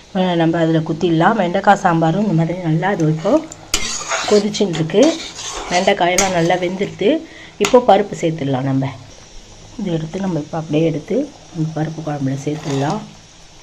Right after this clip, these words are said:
அவ்வளோதான், நம்மளோட சூப்பரான குழம்பு ரெடி ஆயிடுச்சு. பார்த்தீங்களா? இதுல நம்ம ஒரு கொதி வந்ததுக்கப்புறம் நம்ம இதுல பாத்திரத்துல மாத்திட்டு, ம், கருவேப்பிலை தழை, சு-, கருவேப்பிலை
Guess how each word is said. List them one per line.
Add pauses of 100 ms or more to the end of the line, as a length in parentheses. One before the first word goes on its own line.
(1600)
அவ்வளோதான், (420)
நம்மளோட (760)
சூப்பரான
குழம்பு
ரெடி
ஆயிடுச்சு.
பார்த்தீங்களா?
இதுல (140)
நம்ம (640)
ஒரு
கொதி (100)
வந்ததுக்கப்புறம்
நம்ம
இதுல (640)
பாத்திரத்துல
மாத்திட்டு, (380)
ம், (100)
கருவேப்பிலை
தழை, (520)
சு-,
கருவேப்பிலை